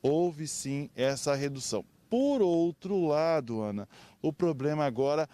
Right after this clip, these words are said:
é nos hospitais. As pessoas que estão hospitalizadas, já chegam a trinta e cinco pessoas op-, hospitalizadas e alguns setores já ultrapassam cem por cento de ocupação. Vamos lá então?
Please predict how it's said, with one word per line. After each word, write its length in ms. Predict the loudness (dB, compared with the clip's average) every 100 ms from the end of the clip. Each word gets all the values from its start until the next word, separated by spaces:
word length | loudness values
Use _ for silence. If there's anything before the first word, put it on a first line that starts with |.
| -14 -20 _
é 280 | 0 2
nos 320 | 0 -2 -2 -4
hospitais. 760 | -4 -2 -2 2 2 2 -2
As 140 | -8
pessoas 580 | -8 -10 -6 -2 0 -2
que 100 | -4
estão 320 | -6 -2 -4 0
hospitalizadas, 1120 | 0 0 -2 -6 -2 0 0 0 0 0 -6 -12 -20 -20 -8
já 120 | -6
chegam 520 | -4 -2 0 -2 -4 -4
a 180 | -4
trinta 480 | -4 _ -2 -2 0
e 80 | -4
cinco 400 | -4 -4 -4 -4
pessoas 600 | -2 0 0 0 2 0
op-, 260 | -4 -6 -4
hospitalizadas 1000 | -2 -2 -2 -4 -4 -2 0 0 -2 -6 -14 -20 -20 -20 -8
e 120 | 0 2
alguns 540 | 2 0 -2 -2 -2
setores 680 | -2 -2 0 2 2 0 -4 -20 -20 -12
já 260 | -2 0
ultrapassam 760 | 0 -2 -4 -2 0 -2 -4 -10
cem 320 | -4 -2 -2
por 200 | -2 -2
cento 500 | -2 0 0 0 -2 -4 -16 -18
de 200 | -2 2
ocupação. 840 | 4 2 -2 -2 0 0 0 -2 0
Vamos 220 | -2 0
lá 160 | 2 2
então? 260 | 4 2